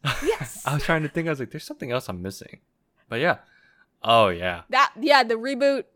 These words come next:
Speaker 2: Great. It's, it's great.
Speaker 1: Um, uh, yeah, it's really good, especially, like, so my wife is aware of all the stuff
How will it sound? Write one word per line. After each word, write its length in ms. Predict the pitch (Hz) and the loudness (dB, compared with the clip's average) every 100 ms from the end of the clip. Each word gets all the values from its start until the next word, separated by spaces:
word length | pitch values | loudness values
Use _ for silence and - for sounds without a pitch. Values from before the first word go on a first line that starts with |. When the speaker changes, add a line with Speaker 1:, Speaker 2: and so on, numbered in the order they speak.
| _ _ - | _ _ -18
Speaker 2:
Great. 360 | 202 165 139 - _ _ _ _ _ _ _ _ _ _ | -12 -10 -10 -14 _ _ _ _ _ _ _ _ _ _
It's, 220 | 208 - - | -16 -16 -20
it's 160 | 208 | -20
great. 260 | - - - _ - _ _ _ | -20 -20 -20 _ -20 _ _ _
Speaker 1:
Um, 680 | 101 104 113 120 113 110 101 _ _ _ _ _ | -4 2 2 2 -2 -6 -10 _ _ _ _ _
uh, 40 | 135 | -4
yeah, 220 | 123 123 | 2 2
it's 300 | 120 135 - | 2 -4 -6
really 260 | 117 127 123 | -4 -2 -2
good, 240 | 110 117 | 0 0
especially, 400 | 113 - 131 - 170 | 0 -2 -4 -2 0
like, 300 | 120 98 _ _ _ _ _ _ _ _ _ _ _ _ _ _ _ _ _ _ - - _ _ _ | 0 0 _ _ _ _ _ _ _ _ _ _ _ _ _ _ _ _ _ _ -20 -20 _ _ _
so 380 | - 123 113 104 | 0 2 2 2
my 120 | 113 | 0
wife 560 | 120 95 95 107 113 _ | 0 0 0 0 -2 _
is 160 | - 107 | -12 -10
aware 400 | 107 107 110 113 | -6 -2 2 2
of 140 | 110 101 | 0 0
all 140 | 107 | -2
the 80 | 110 | -2
stuff 360 | - 110 120 | -2 0 0